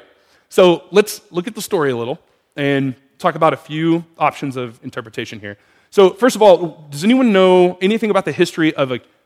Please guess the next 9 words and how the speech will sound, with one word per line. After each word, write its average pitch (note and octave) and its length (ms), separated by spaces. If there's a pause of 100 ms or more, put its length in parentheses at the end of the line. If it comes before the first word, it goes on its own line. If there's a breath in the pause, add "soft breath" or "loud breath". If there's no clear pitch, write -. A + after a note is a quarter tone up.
Canaanite C3 720 (260)
person? - 480 (1200)
Anyone D#3 340
from, D#3 300
like, C3 260 (1900)
um, C3 380
Old - 160
Testament A2+ 340
Canaanites? G2+ 540